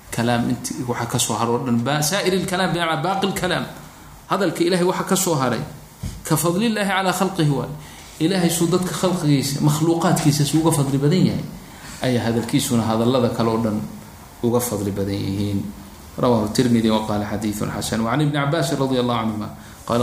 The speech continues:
"قال رسول الله صلى الله عليه وسلم: إن الذي ليس في جوفه شيء من القرآن كالبيت الخرب."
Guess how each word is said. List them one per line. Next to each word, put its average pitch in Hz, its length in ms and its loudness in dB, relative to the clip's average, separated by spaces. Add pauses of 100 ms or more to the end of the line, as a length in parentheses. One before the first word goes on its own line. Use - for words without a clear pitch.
"قال 131 160 2 (100)
رسول 143 300 2
الله 135 160 2
صلى 120 200 -2
الله 113 140 2
عليه 104 220 -2
وسلم: 147 340 2 (460)
إن 185 160 4
الذي 135 340 4
ليس 127 300 2
في 120 160 0
جوفه 117 380 2
شيء 127 260 -2
من 117 180 4
القرآن 127 480 2
كالبيت 127 460 0
الخرب." 156 340 2